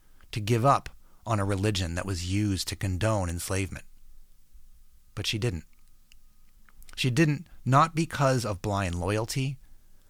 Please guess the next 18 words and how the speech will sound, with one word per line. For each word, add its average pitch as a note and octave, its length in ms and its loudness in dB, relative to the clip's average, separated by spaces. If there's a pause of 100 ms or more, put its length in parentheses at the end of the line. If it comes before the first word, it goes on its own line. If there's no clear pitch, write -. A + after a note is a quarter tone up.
(120)
but A#2 120 0
because B2+ 360 2
she B2+ 160 2
refused D3 640 4
to D3 80 2
get A#2 180 0
wrapped A#2 420 2
up A#2 280 -2
in G#2 240 -4
ideological G#2+ 720 2
arguments F#2+ 640 -2 (420)
when F#2+ 140 -2
there F2+ 100 -2
was F2 160 -4
work G2 280 -2
to - 100 -6
be G2 100 0
done. - 280 -4